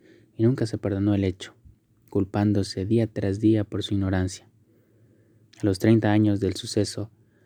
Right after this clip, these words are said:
aconteció lo que menos esperaba. En un medio de comunicación local se relataba la historia de una joven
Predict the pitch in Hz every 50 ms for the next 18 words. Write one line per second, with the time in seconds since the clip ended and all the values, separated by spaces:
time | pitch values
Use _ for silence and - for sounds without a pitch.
0 | _ _ _ - 113 - - 95 98 95 98 92 - - 120 113 107 101 110 -
1 | _ _ - 110 104 - 101 101 113 120 117 113 110 - 98 - - 98 95 92
2 | 90 101 104 - _ _ _ _ _ _ _ _ _ _ _ _ _ _ - 113
3 | 107 107 107 113 120 120 117 113 110 - 107 104 101 101 101 101 92 - - 110
4 | 107 104 101 98 - - 104 101 107 - - - - 113 107 107 104 101 - -
5 | 117 117 113 107 101 - - 113 113 110 107 104 101 101 - - 110 110 107 101
6 | 104 110 -